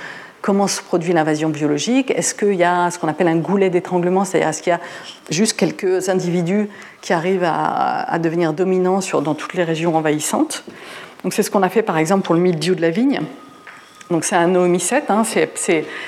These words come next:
c'est pas un champignon. Euh, on, pareil, on a cru pendant longtemps que les oomycètes étaient des, des champignons, euh, donc, euh, le mildiou, le phytophthora. Mais en fait, euh, génétiquement, pareil, en, en séquençant de l'A D N, on s'est aperçu que ça se branchait très proche des algues brunes.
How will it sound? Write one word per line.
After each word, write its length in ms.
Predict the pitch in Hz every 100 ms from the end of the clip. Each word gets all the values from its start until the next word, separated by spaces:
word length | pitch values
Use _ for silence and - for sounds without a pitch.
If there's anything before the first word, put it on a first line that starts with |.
| -
c'est 140 | -
pas 140 | 156
un 100 | 220
champignon. 520 | 214 202 - 190 226 302 - - - -
Euh, 280 | 160 156 156
on, 180 | 156 147
pareil, 340 | 165 165 196
on 260 | 160 160 151
a 60 |
cru 220 | 156 -
pendant 240 | 170 170 165
longtemps 320 | 165 160 196
que 140 | 151 180
les 180 | 147 156
oomycètes 440 | 160 165 160 196 123
étaient 180 | 151
des, 40 | 160
des 140 | 151
champignons, 540 | 151 165 156 170 208 254 254
euh, 420 | 185 151 156 151 143
donc, 200 | 147 -
euh, 240 | 151 151
le 120 | 147 147
mildiou, 500 | 147 143 139 175 190
le 100 | 156
phytophthora. 720 | - - 151 156 151 247 - - - 160
Mais 60 |
en 40 | 139
fait, 240 | 190 180
euh, 260 | 147 147 143
génétiquement, 520 | 143 156 - 165 190
pareil, 220 | 151 180
en, 60 | 156 147 131 123 120 147
en 40 |
séquençant 360 | - 151 147 156
de 40 |
l'A 80 | 147
D 120 | 147
N, 80 | 202
on 60 |
s'est 120 | 180 143
aperçu 320 | 143 - 196
que 80 | -
ça 80 |
se 80 | 135
branchait 280 | 135 135 160
très 200 | 151 -
proche 400 | - - 180 - - - - - -
des 180 | 160 147
algues 300 | 175 156 156
brunes. 400 | 160 208 269